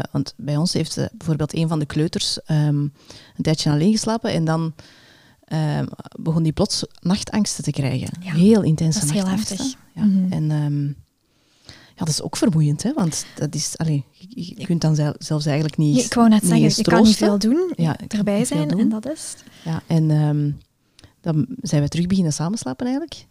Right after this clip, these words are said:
Speaker 1: En, ehm, dan was dat voorbij.
Speaker 2: Ja.
Speaker 1: Allee, nu niet volledig, ze heeft het af en toe nog wel.
Speaker 2: Ja.
Speaker 1: Maar, ehm, ja, allee, dat we zo wel merkten van, oké, dus die heeft eigenlijk gewoon even die veiligheid nodig,
Speaker 2: Ja.
Speaker 1: 's nachts of zo.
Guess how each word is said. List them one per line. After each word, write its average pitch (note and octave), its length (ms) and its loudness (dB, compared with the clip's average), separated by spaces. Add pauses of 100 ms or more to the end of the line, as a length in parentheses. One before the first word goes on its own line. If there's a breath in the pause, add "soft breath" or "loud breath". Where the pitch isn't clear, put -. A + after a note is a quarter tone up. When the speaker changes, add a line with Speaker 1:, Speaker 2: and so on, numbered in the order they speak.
(120)
Speaker 1:
En, D3+ 220 0
ehm, C#3+ 360 -2 (100)
dan D3 140 -2
was D3 100 -2
dat D3 80 -4
voorbij. - 400 -8 (300)
Speaker 2:
Ja. A3+ 200 -12 (560)
Speaker 1:
Allee, E3+ 300 2
nu D3+ 160 2
niet E3 140 -2
volledig, E3+ 400 0
ze - 120 -8
heeft - 140 -2
het - 120 -10
af E3+ 140 -2
en E3+ 80 0
toe F#3+ 140 -2
nog G#3+ 140 -4
wel. C4+ 280 -6 (220 soft breath)
Speaker 2:
Ja. A3 220 -12
Speaker 1:
Maar, D#3+ 280 0
ehm, D3 540 -2 (1400)
ja, E3+ 380 -2
allee, F#3 240 -2
dat F3 160 0
we E3+ 60 0
zo F3 120 4
wel G3 140 4
merkten G#3 300 2
van, F3+ 120 4
oké, F3 240 2
dus D#3 180 -4
die E3 160 0
heeft E3 200 0
eigenlijk E3 320 0
gewoon D#3+ 140 0
even E3 200 -2
die D#3+ 140 0
veiligheid E3 420 0
nodig, A#3+ 220 0
Speaker 2:
Ja. A#3+ 60 4
Speaker 1:
's A#3 60 -2
nachts D#3+ 200 0
of D3+ 80 -6
zo. - 140 -8